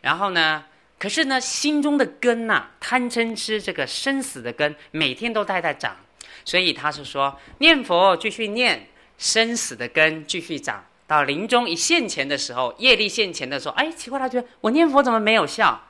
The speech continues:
因为没有效，他就谤净土宗，也不相信阿弥陀佛会来接你，因为谤法，他又继续轮回了。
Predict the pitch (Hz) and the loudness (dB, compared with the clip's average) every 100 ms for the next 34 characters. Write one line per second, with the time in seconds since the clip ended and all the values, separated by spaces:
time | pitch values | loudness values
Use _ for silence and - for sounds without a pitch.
0 | _ - _ 208 262 214 220 160 196 165 | _ -20 _ 0 2 4 2 2 2 2
1 | 151 156 156 - 202 160 117 - 165 139 | 2 -4 -4 4 6 6 0 -8 -8 -8
2 | 107 135 131 131 - - - 135 226 214 | -8 -2 -2 -2 -8 -16 -8 -4 0 2
3 | 214 208 190 185 190 165 143 143 143 127 | 2 2 2 2 2 -2 0 0 2 2
4 | - 147 147 131 95 107 113 - 156 151 | 0 -2 -2 -4 -12 -18 -18 -12 -4 -2
5 | - 330 214 143 117 92 113 - - 131 | 8 8 8 -2 -6 -4 -4 -4 -8 -10
6 | 117 123 127 107 101 113 - 87 92 | -10 -12 -14 -14 -14 -16 -16 -20 -20